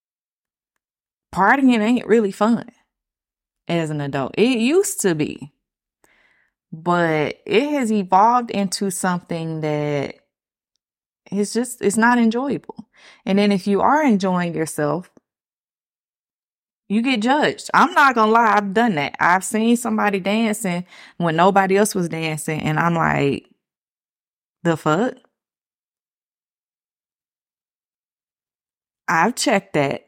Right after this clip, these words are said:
in myself, like, "Man, that girl having fun." <laughs> Let that girl have fun. Because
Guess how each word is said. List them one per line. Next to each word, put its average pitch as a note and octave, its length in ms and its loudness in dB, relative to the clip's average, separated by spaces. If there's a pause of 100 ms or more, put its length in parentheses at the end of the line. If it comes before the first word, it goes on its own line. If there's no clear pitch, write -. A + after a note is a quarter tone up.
in E3+ 180 -2
myself, D3+ 440 -2
like, D#3 160 -4
"Man, A3+ 320 0
that B3 120 -8
girl D3 220 0
having D3 240 -6
fun." - 260 -8 (260)
<laughs> - 260 0
Let B3 240 -4
that A#3 100 0
girl F3 260 0
have D3+ 280 -4
fun. C3+ 320 -8 (1000)
Because F#3 1160 0